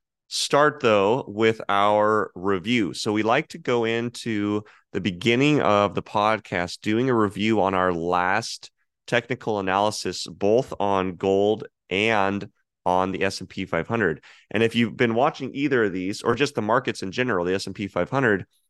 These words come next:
uh, you know this was an interesting week. And you know that what happened with the Fed pause rate, the market, uh, highly reacted to this. And so I wanna bring those charts up. And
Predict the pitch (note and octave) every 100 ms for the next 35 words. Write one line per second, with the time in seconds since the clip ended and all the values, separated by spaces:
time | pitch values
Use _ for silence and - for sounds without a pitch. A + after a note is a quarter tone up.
0 | - G2+ G2+ A2 C3+ A#2 A2 - A2 G2
1 | - G#2+ G2 G2+ - G2 F2 G2+ A#2 -
2 | - F#2 F2 - _ G2 F#2+ A2 A#2+ G#2
3 | F#2 F#2 - G2 G#2+ - G2 F#2 - G2+
4 | - G#2 A2+ A2 G#2+ _ _ _ - A#2+
5 | C#3+ C3+ F#2+ F#2+ F#2 F#2 G2+ A2 G2+ F2
6 | - D#2 D2+ - A2 G#2+ F2+ E2+ D#2+ G2+
7 | A#2+ F2 - - - - - - F#2 -
8 | F#2+ C#3+ A3 C#3+ A#2 G2+ F#2+ - - _
9 | _ _ - A#2+ A#2+ - G2 F2 - F2